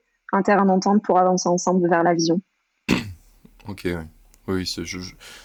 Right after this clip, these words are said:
Speaker 2: je pense que ça me semble logique, parce que la vision, c'est quelque chose qui évolue finalement. Plus tu vas travailler sur ton produit ou là où tu veux aller, et plus ta vision, elle va s'améliorer, tu vas découvrir des choses.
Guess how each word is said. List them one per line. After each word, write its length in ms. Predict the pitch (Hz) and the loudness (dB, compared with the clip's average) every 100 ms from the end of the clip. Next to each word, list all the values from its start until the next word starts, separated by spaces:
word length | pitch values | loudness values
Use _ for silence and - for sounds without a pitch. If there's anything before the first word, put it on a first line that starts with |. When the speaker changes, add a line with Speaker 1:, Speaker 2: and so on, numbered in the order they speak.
| - | -18
Speaker 2:
je 100 | - | -12
pense 220 | - 110 - | -6 -6 -6
que 120 | - | -6
ça 120 | - | -6
me 60 | 90 | -4
semble 380 | - 98 98 | -2 -2 -4
logique, 680 | 92 95 101 98 104 - - _ - - - _ _ _ _ _ | -4 -4 -4 -6 -8 -12 -20 _ -20 -20 -20 _ _ _ _ _
parce 200 | 90 - | -6 -2
que 80 | 87 | -2
la 280 | 82 85 82 | 0 0 0
vision, 360 | 92 95 110 | -4 -2 -2
c'est 120 | - | 0
quelque 140 | 87 87 | -4 -4
chose 200 | 98 - | -4 -2
qui 100 | 92 | 0
évolue 380 | 90 95 104 110 | 2 2 2 -2
finalement. 500 | 92 87 92 98 101 | -2 -2 0 0 -2
Plus 100 | 95 | -6
tu 140 | 87 | -2
vas 80 | 85 | -2
travailler 420 | - 85 87 92 | 0 0 0 0
sur 220 | - 87 | -4 -8
ton 420 | - 85 82 82 | -6 -6 -6 -8
produit 580 | 85 95 95 98 101 101 | 0 0 0 -4 -8 -4
ou 140 | 92 87 | -2 -2
là 100 | 87 | -2
où 60 | |
tu 140 | 87 87 | -4 -2
veux 140 | 87 | 0
aller, 260 | 85 104 104 | 2 0 -2
et 60 | 90 | -4
plus 160 | - | -6
ta 120 | - | -6
vision, 380 | 82 85 90 92 | -4 -4 0 0
elle 60 | 85 | 0
va 80 | 80 | -2
s'améliorer, 680 | - 82 82 85 95 101 101 | -4 -4 -2 0 2 2 0
tu 100 | 85 | -4
vas 80 | |
découvrir 420 | 85 85 85 80 85 | -2 -4 -4 -6 -4
des 100 | 85 | -4
choses. 400 | - 104 104 | -2 -2 -4